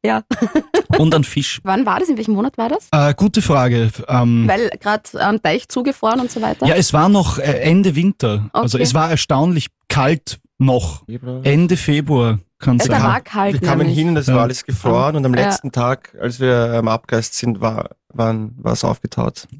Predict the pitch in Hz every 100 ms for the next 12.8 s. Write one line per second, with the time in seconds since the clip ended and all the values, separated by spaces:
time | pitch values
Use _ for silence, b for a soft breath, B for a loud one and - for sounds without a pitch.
0 | _ - 123 262 - 143 117 98 120 160
1 | 151 202 - - 233 175 - 170 214 190
2 | 202 220 277 277 247 226 202 98 - 185
3 | 208 165 202 - 175 220 - 214 220 -
4 | 214 240 233 - _ _ _ - B 466
5 | B B B - 196 - 208 208 - 180
6 | - 226 - 180 - 233 214 - - -
7 | 208 208 208 240 226 202 - 165 220 254
8 | 208 208 220 220 202 202 185 - 208 202
9 | - 180 180 - 156 165 196 196 - 180
10 | 180 170 - 170 139 202 - 160 220 180
11 | 170 156 151 185 - 208 - - 123 185
12 | 175 - _ 139 139 147 135